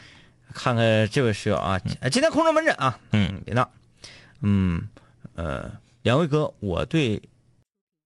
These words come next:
Speaker 1: 你们对手机流量一个月十多 G，宁可瞎了也不用，也得挤公共wifi这种人怎么看？P S，流量一点儿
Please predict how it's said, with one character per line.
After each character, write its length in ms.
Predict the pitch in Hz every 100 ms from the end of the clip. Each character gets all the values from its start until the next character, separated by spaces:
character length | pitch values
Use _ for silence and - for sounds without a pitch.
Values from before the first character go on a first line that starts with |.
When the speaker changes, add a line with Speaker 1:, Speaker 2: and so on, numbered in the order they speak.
| _ -
Speaker 1:
你 180 | 113
们 160 | 104 123
对 180 | 190 220
手 300 | - - 76
机 260 | - 180
流 300 | 196 107 80
量 380 | 127 254 196 - _ _
一 200 | - 117
个 120 | 175 208
月 220 | 220 156
十 400 | - - 139 208
多 300 | 208 214 208
G， 400 | 208 403 311 - _ _ _ _ _ _ _
宁 140 | - 285
可 200 | 175 113
瞎 500 | - - 196 208 220
了 140 | 220
也 180 | 117 82
不 220 | - 101
用， 200 | 147 190 - _ _ _ _ - _ _ _
也 220 | 120 202
得 180 | 190 214
挤 320 | 208 185 -
公 280 | 208 185 202
共 180 | 220 170
wifi 460 | 180 185 180 180
这 120 | 185
种 180 | 175 107
人 200 | 67 95
怎 120 | 92 -
么 80 | 85
看 260 | - 175 - _ - - _ _ _ _ - - - - _ _ _ _
？P 160 | - 160
S， 400 | 117 113 113 - - _ _ _ _ _
流 320 | 170 196 233
量 300 | 294 339 262
一 240 | 247 320 247
点 240 | 151 127
儿 500 | 85 98 110 98 87